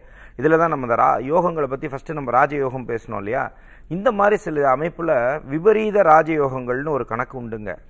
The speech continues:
இந்த விபரீத ராஜயோகங்கள்ல வந்து அதுல என்ன புரிஞ்சுக்கணும்னா, ஆறு, எட்டு, பன்னெண்டுங்கிறது ஒரு ஜாதகத்துல வந்து பாத்தீங்கன்னா அது கெடுபலன்களை கொடுக்கும்னு அமைப்பு உண்டு. But இந்த ஆறாம் அதிபதி வந்து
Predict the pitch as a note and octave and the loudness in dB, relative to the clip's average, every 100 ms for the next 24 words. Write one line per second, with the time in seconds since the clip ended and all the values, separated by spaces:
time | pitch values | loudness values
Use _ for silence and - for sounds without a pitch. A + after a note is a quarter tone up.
0 | - - B2 B2 B2 D#3 G#3+ A3+ G3+ F3 | -20 -20 -8 -6 -4 0 2 2 4 4
1 | D#3+ D#3+ C#3+ C#3 B2+ B2+ B2+ D3 F3 B2+ | 2 -2 -2 -4 -4 -2 -4 -4 -4 -2
2 | C#3 F#3 - - - - C3+ C#3 G3 - | -4 -8 -18 -20 -6 -2 0 0 -4 -2
3 | F3+ F3+ F3 D#3 D3 C3+ C#3+ G3 - - | -4 -2 -4 -4 -6 -4 -2 -2 -6 -8
4 | - B2+ E3+ F3+ G3 A3+ - C3+ C3+ - | 0 4 4 4 2 -2 -4 -6 -4 -4
5 | G3+ - C3+ D3+ D3+ D#3 D3+ B2 D3 G3+ | -4 0 -2 -2 -2 -2 -2 -4 -2 -2
6 | D3 A#2 B2 C#3+ D3+ C#3 C3+ B2 C3 C3+ | -2 -2 0 0 0 -4 -6 -8 -8 -6
7 | B2 A#2 A#2 D3 D3 A#2 C3+ C#3+ C#3+ C3+ | -6 -6 -8 -6 -6 -6 -8 -6 -6 -6
8 | A#2+ A#2 - A#2+ - A#2 B2 F#3 - - | -6 -8 -8 -12 -12 -12 -10 -12 -14 -20
9 | - - - D3 D#3+ C3 A2 G2+ - B2+ | -20 -12 -6 -4 -6 -8 -10 -10 -8 -6
10 | - - - A2 G2+ G#2+ D#3 F#3 F#3+ F3+ | -6 -8 -18 -6 0 6 8 8 6 4
11 | D3+ C3 A2+ A2+ A2 A#2+ D3 D3+ | -4 -4 -6 -6 -8 -4 -4 -4